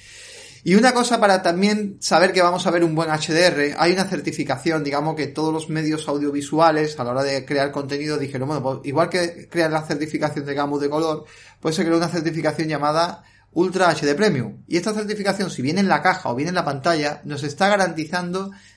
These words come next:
de que vamos a tener un H D R bueno, ¿vale? Un buen H D R, donde lo vamos a ver, pues perfecto, donde lo vamos a ver con, eh, un buen pico de, de brillo,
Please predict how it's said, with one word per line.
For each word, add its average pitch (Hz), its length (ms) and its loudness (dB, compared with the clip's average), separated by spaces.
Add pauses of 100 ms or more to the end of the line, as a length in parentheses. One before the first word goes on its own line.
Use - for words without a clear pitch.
de 165 180 2
que 180 100 0
vamos 160 300 0
a 147 80 -4
tener 165 440 -4
un 180 120 -4
H 165 240 -4
D 160 140 2
R 170 340 -2 (640)
bueno, 135 760 0
¿vale? 151 260 0
Un 156 160 -2
buen 147 140 0
H 139 240 -4
D 151 100 4
R, 208 360 2 (240)
donde 170 240 0
lo 156 60 2
vamos 147 220 -2
a 151 60 2
ver, 190 300 0
pues - 220 -10
perfecto, - 640 -6
donde - 260 -14
lo 127 80 -12
vamos 127 260 -6
a 135 40 -4
ver 147 180 -2
con, 131 280 -6 (440)
eh, 107 100 -6
un 131 200 -8
buen 139 240 -4
pico 147 280 2
de, 131 640 0
de 139 160 -2
brillo, 208 640 2